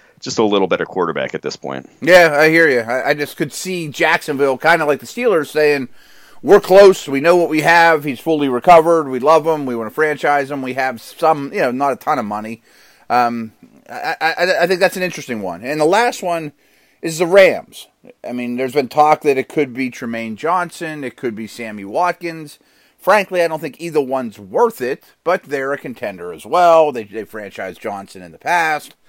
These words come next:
Speaker 2: Um, I think there's a case to be made, at least, or a conversation.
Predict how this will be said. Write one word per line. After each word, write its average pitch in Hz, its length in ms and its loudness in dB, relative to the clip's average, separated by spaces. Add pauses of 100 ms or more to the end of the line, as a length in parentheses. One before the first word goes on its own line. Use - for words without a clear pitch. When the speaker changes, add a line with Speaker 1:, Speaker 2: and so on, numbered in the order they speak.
(420)
Speaker 2:
Um, 123 480 -8
I 151 80 -8
think 180 200 -10
there's 165 140 -6
a 147 80 -8
case - 320 -2
to 123 100 -8
be 98 140 -12
made, 87 240 -12
at 76 100 -20
least, 80 280 -20
or 101 40 -12
a 101 40 -14
conversation. 123 840 -10